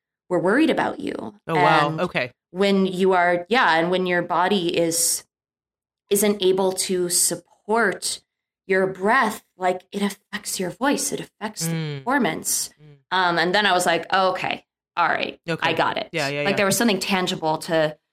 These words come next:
Speaker 1: to link to, "Oh, what's happening right now is actually affecting where I want to go in the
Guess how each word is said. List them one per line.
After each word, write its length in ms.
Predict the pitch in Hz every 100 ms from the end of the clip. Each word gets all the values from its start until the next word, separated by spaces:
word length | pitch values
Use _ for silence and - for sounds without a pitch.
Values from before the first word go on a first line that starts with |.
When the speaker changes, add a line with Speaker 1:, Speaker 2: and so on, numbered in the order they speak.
| _ _
Speaker 1:
to 120 | -
link 440 | 175 170 180 143 -
to, 400 | - 170 160 160
"Oh, 240 | 190 175
what's 440 | 160 175 180 - -
happening 500 | 208 202 190 175 170
right 180 | 160 156
now 200 | 160 151
is 140 | 151 -
actually 380 | 160 - 165
affecting 560 | 156 - 170 - 156 147
where 120 | 151 147
I 40 |
want 240 | 143 147 147
to 60 |
go 260 | 143 147 151
in 80 |
the 60 | -